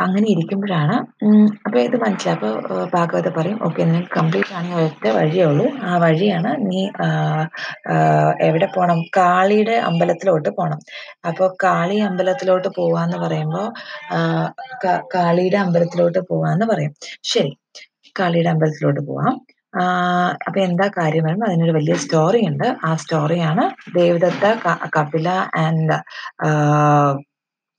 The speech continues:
പത്മിനിയുടെ സ്റ്റോറിയാന്ന് പറഞ്ഞിട്ട് ഈ നാടകത്തിൽ നമുക്ക്,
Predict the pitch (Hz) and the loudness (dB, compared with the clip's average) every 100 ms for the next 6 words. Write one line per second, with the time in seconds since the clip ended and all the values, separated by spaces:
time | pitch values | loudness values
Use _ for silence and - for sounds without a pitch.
0 | _ - - 190 - 202 208 196 196 165 | _ -14 -2 0 2 2 2 2 0 0
1 | 143 143 143 143 143 139 143 - - 165 | 0 2 0 0 -2 -6 -6 -6 -2 -2
2 | 156 147 151 185 208 156 147 214 | -2 -2 -4 -4 -2 -2 -2 -4